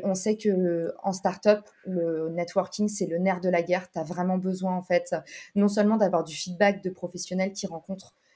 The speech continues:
les mêmes, euh, les mêmes problématiques que toi, euh, mais aussi, euh, de créer du collectif parce que, euh, t'as besoin de passer à l'échelle rapidement. Du coup, euh, un use case tout simple, c'est l'échange de visibilité. Euh, je sais, Sophie, que t'as reçu Arthur dans ce podcast, euh, quelques épisodes avant moi.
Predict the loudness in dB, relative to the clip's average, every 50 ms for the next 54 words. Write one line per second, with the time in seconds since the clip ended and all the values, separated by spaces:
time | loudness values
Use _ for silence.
0 | _ _ _ -4 -2 -2 2 4 6 6 8 6 6 4 2 0 -2 -4 -6 -10
1 | -14 -18 -8 -6 -4 0 0 0 0 2 0 0 0 2 2 2 0 0 -2 -6
2 | -12 _ -14 -14 -6 0 2 2 2 0 -4 -14 -18 -18 -18 -14 -6 -4 -2 0
3 | 0 0 2 2 4 6 6 6 4 2 -2 -2 0 4 4 6 6 4 2 2
4 | -2 -4 -2 -2 0 2 2 2 0 -4 _ _ _ _ _ -4 -4 -4 0 2
5 | 2 2 2 2 -2 -6 -10 -8 -6 -6 -8 -8 -10 -6 _ -6 -6 -6 -10 -4
6 | 0 2 4 4 4 4 2 0 -2 -4 -4 -2 -2 -2 -2 -2 -2 -2 -2 -4
7 | -2 -4 -4 -4 -4 -4 -4 -2 -2 -2 -2 -2 -4 -6 -10 -16 -16 -18 -18 _
8 | _ _ _ -20 -20 -20 -20 _ _ _ -8 -8 -8 -6 -6 4 6 8 8 8
9 | 6 4 4 2 2 2 0 0 0 -4 -4 -2 -2 -2 -2 -2 -4 -8 -6 -4
10 | -2 -2 -2 -2 -2 -2 -2 -2 -2 -2 -2 -2 -2 -2 -2 -2 -6 -8 -8 -10
11 | -8 -8 -10 -2 0 0 0 0 -4 -8 -18 -20 -20 -20 _ _ -20 -8 -4 -2
12 | 0 0 0 0 -2 -2 -4 -2 -2 -2 0 0 -2 -4 -4 -6 -2 -2 0 2
13 | 2 2 2 0 0 0 -4 -4 -2 -2 -2 -4 -4 -6 -6 -4 -4 -4 -6 -4
14 | -4 -6 -4 0 0 0 0 2 -2 -4 -4 -2 -4 -6 -4 -4 -4 -4 -2 -4
15 | -4 -2 0 2 2 2 2 2 -2 -2 0 0 0 0 0